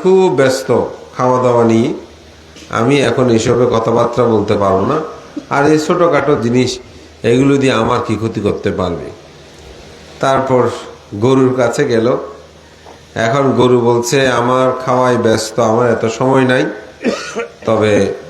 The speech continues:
পরে এটা দেখা যাবে কি করা যায়।" এখন ইন্দুর খুব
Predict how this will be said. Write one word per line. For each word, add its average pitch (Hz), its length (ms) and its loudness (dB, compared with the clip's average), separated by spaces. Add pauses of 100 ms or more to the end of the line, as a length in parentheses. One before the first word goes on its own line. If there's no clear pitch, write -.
(440)
পরে 123 280 2
এটা 131 140 0
দেখা 113 260 0
যাবে 101 260 0 (180)
কি 107 120 -4
করা 95 260 0
যায়।" 92 160 0 (1200)
এখন 123 380 0
ইন্দুর 117 360 2 (140)
খুব 131 180 -4